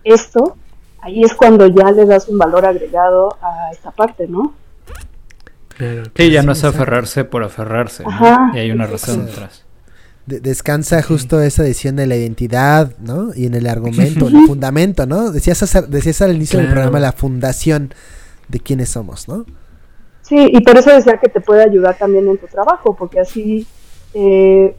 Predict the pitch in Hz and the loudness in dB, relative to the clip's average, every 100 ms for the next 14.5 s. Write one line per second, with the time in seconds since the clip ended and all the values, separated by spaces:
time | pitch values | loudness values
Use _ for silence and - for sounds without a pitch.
0 | - 226 220 226 208 - - 196 - 220 | 2 6 6 6 2 -4 -10 -12 -8 -6
1 | 220 190 185 196 233 196 247 233 233 220 | -2 -2 -4 -6 -8 -2 2 4 4 2
2 | 214 202 226 226 208 220 220 214 240 - | 0 0 -2 -4 -8 -4 -2 -4 -6 -8
3 | 208 196 214 208 226 214 - 202 202 208 | -4 -4 -4 -2 0 0 0 -2 0 0
4 | 202 - - - - - 220 202 196 190 | 0 -2 -20 -20 -20 -16 -2 4 6 6
5 | 190 190 190 202 190 208 196 - - 208 | 6 4 2 0 -2 -4 -8 -6 0 0
6 | 202 190 190 202 202 202 180 180 180 196 | 0 -4 4 4 4 2 0 0 0 0
7 | 208 - 208 208 214 190 202 202 208 196 | 0 2 0 0 -2 2 4 4 0 -2
8 | 196 208 202 196 190 190 196 196 196 190 | -4 -4 -4 0 0 -2 -8 -6 -4 -2
9 | 185 185 - 208 - 226 262 - _ _ | 0 0 4 4 6 4 4 -2 _ _
10 | _ - 202 208 208 208 196 185 - 190 | _ -4 4 6 6 2 2 0 2 0
11 | 185 220 214 - - 196 196 202 208 214 | 2 0 -2 -14 -8 -2 2 4 6 6
12 | 208 208 196 202 202 196 - - 196 - | 4 2 2 0 0 -2 -6 -2 -2 -2
13 | - 233 247 247 247 190 185 190 196 - | -6 0 2 0 -2 -2 0 0 -2 -6
14 | 175 - 175 170 - | -16 -8 -8 -8 -20